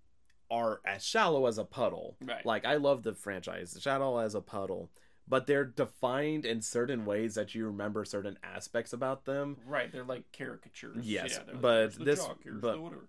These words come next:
Speaker 1: yes, but this one is, like, more grounded and mundane, and you only remember them by certain,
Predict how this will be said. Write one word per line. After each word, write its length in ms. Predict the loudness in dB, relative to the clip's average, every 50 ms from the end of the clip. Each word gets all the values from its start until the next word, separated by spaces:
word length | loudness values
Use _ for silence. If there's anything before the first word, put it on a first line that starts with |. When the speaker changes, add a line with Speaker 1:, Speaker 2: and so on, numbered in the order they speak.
| -16
Speaker 1:
yes, 380 | -14 -6 -2 0 0 0 0 -2
but 200 | -2 -2 0 0
this 200 | 0 0 0 0
one 160 | 0 0 0
is, 120 | 2 2 0
like, 200 | 0 0 0 -2
more 260 | 0 2 2 2 0
grounded 400 | 0 -4 -4 -4 -4 -4 -4 -6
and 100 | -6 -6
mundane, 600 | -6 -6 -6 -6 -6 -6 -6 -6 -6 -8 -8 -8
and 140 | -8 -6 -6
you 100 | -8 -6
only 280 | -6 -4 -4 -4 -4 -4
remember 600 | -6 -6 -6 -6 -6 -6 -6 -6 -6 -6 -6 -6
them 420 | -6 -8 -8 -8 -8 -8 -10 -12 -14 -18
by 400 | -18 -10 -8 -8 -6 -6 -8 -8
certain, 680 | -8 -8 -8 -8 -8 -8 -8 -8 -10 -10 -12 -12 -14